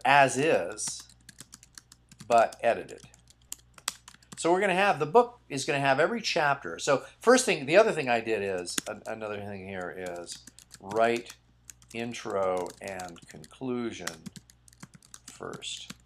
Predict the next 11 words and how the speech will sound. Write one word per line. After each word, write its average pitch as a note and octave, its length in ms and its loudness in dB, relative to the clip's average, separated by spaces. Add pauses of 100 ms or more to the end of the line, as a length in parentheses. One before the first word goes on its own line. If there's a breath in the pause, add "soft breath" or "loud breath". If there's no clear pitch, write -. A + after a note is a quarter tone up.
(280 soft breath)
So A#2+ 220 0
after A3 360 8
you E3+ 120 -4
design B2+ 520 0
the A2 80 -6
cover, F#2 520 0
that G2+ 100 -6
would G#2+ 80 -8
be G2+ 80 -18
step G2 320 -10
one, F2 360 -12